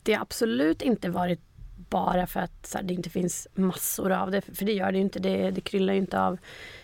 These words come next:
av det, men, men det finns absolut, och jag har också haft förebilder, men jag har känt att, liksom, att, eller jag, jag tycker verkligen att det behövs, och om jag kan inspirera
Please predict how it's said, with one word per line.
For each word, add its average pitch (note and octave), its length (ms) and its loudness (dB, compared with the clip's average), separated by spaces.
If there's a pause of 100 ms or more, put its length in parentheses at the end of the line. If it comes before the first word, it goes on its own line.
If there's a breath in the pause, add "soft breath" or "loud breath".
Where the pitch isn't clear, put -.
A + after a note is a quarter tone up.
(220 loud breath)
av G#3 240 2
det, C#4+ 200 2
men, B3 200 4
men G#3+ 80 6
det G3+ 80 2
finns A#3+ 300 2
absolut, G3+ 440 -2
och F3 60 0
jag F#3+ 80 6
har A3+ 60 6
också G#3+ 160 -2
haft G#3 120 -4
förebilder, F#3+ 680 0
men G#3 220 2
jag G#3 100 8
har G#3+ 100 6
känt A3 360 0
att, - 300 -2
liksom, F#3 520 2 (840 soft breath)
att, - 220 -4
eller G#3 140 4
jag, G#3 160 6
jag G#3 160 4 (240)
tycker - 300 0
verkligen F#3 440 2
att F3+ 60 -6
det - 60 -8
behövs, - 540 -6
och G3+ 140 0
om F#3+ 180 4
jag G#3 220 4
kan G3 400 2 (380 soft breath)
inspirera G3+ 920 4